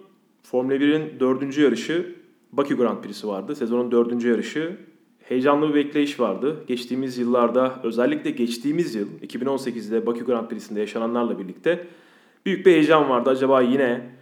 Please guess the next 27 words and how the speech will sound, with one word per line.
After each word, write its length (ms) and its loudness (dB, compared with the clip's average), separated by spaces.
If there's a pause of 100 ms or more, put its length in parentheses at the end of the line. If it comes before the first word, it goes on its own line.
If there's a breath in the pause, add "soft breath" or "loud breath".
(160 loud breath)
aynı 240 2
aksiyonlu 520 0
görüntüyü 600 0 (280 loud breath)
yaşayacak 480 0
mıyız 380 -12 (140)
gibi. 360 -6 (400)
Ama 260 -6
bu 80 0
yarış 560 -2 (260 soft breath)
pek 200 -6
öyle 160 2
olmadı. 480 0 (200)
Oldukça 280 -6
sakin 420 -6
geçti. 540 -6
Takımlar 520 -6 (240 loud breath)
sakindi. 800 -6 (400 loud breath)
Birazcık 300 0
heyecanlı 380 2
bir 120 4
adam 260 0
vardı. 440 -6
Monakolu, 720 -4 (400 soft breath)
genç, 500 -6
Leclerc, 440 -4 (100)
Ferrari 360 -6
pilotu. 440 -8